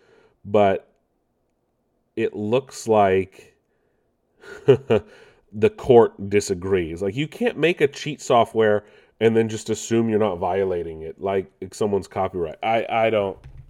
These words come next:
I don't know, man. I do not know how that works.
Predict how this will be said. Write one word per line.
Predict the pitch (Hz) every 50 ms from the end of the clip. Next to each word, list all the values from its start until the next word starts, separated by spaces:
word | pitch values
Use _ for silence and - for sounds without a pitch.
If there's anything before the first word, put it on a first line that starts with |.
| - - _ _ _ _ _ _ _ _ _ _ _ _
I | - 120 117
don't | 104 101 92
know, | 90 87 85 80
man. | 85 85 80 85 87 - _ _ _ - - - - - _ -
I | - 104 107 107 110 110 113
do | 113 104 95 107 110 110 113
not | 113 107 104 101 101 - -
know | 98 98 90 82 82 78 - _ _ _ _ _ _ _ _ _ _ _ _ _ _ _ _ _ _ -
how | - 104 104 98
that | 92 90 90 -
works. | - 87 82 78 76 - - - - - -